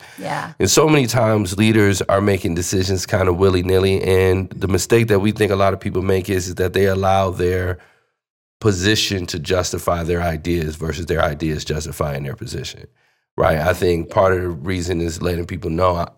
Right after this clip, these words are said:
Speaker 2: I'm here because I'm experienced, 'cause I have a knowledge base, because I have things to offer, and that's why I'm in this position,
Speaker 1: Right.
Speaker 2: and that's why I'm making this type of decision." You know, otherwise you're just kinda tiptoeing around it, and, and, and people can't believe in it if they don't think you believe in it.
Speaker 1: Yeah.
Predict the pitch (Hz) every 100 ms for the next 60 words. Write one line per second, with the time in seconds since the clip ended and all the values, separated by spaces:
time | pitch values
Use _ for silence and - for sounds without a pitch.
0 | 92 110 110 98 90 87 - 90 - -
1 | 104 101 87 - 80 76 80 - 90 95
2 | 85 82 87 - - - - 82 76 -
3 | - - 78 76 - _ _ _ _ -
4 | 101 98 82 - 92 85 - 98 101 107
5 | - 82 80 98 - 90 90 90 85 85
6 | 80 - 82 82 92 85 76 - - _
7 | _ - 92 87 - 82 78 78 80 78
8 | - 82 73 69 - 87 78 - - _
9 | _ _ _ 82 87 80 - 101 101 101
10 | 98 92 90 82 85 - 90 87 104 -
11 | 98 87 82 87 90 92 90 87 85 87
12 | - 85 85 87 87 87 85 - 101 98
13 | 117 104 98 98 123 113 101 95 90 95
14 | 98 95 101 90 113 110 82 76 - -
15 | - - - 165